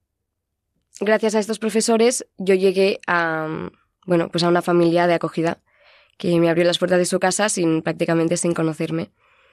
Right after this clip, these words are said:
Entonces ahí encontré, pues, una familia de eso, ¿no? Que de primeras, pues, te abre las puertas de su casa así sin, sin conocerte. Que parece, ¿no? Que a mí me parecía que se estaban como complicando la vida, porque digo,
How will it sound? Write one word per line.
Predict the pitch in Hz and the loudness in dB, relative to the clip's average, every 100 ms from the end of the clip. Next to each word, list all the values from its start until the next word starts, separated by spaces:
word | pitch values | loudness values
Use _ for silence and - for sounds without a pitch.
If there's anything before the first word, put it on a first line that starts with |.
| _ _ _ _ _ _ _ _ _ _ | _ _ _ _ _ _ _ _ _ _
Entonces | 240 214 214 202 | -2 2 2 4
ahí | 208 | 2
encontré, | 220 214 214 214 | 2 2 2 0
pues, | 202 180 196 _ _ _ _ _ | 0 -2 -4 _ _ _ _ _
una | - 190 | -4 -2
familia | 185 185 | 2 2
de | 185 | 2
eso, | 180 | 2
¿no? | 175 | 0
Que | 226 | 2
de | 196 | 0
primeras, | 170 170 175 196 | 2 2 4 2
pues, | 190 - | -2 -2
te | |
abre | 175 180 | 0 0
las | 180 | 0
puertas | 196 196 | -2 0
de | |
su | 196 | 0
casa | 185 185 208 | -2 -2 -2
así | 196 | -2
sin, | 208 202 | -2 -2
sin | 190 185 | 0 2
conocerte. | 180 175 185 170 170 - _ _ _ _ _ _ _ - | 2 2 0 -2 -4 -6 _ _ _ _ _ _ _ -6
Que | 196 | -4
parece, | 196 190 185 226 | 0 -2 -2 0
¿no? | 214 | 0
Que | 240 185 | 0 0
a | 175 | 2
mí | 180 | 2
me | 196 | 0
parecía | 208 202 | 0 -2
que | 208 | -2
se | |
estaban | 190 196 | 0 0
como | 226 190 | 2 2
complicando | 175 170 170 185 | 0 0 0 0
la | 214 180 | 2 2
vida, | 254 208 | 2 0
porque | 180 185 | -2 -2
digo, | 185 180 185 185 - | 0 2 2 2 -2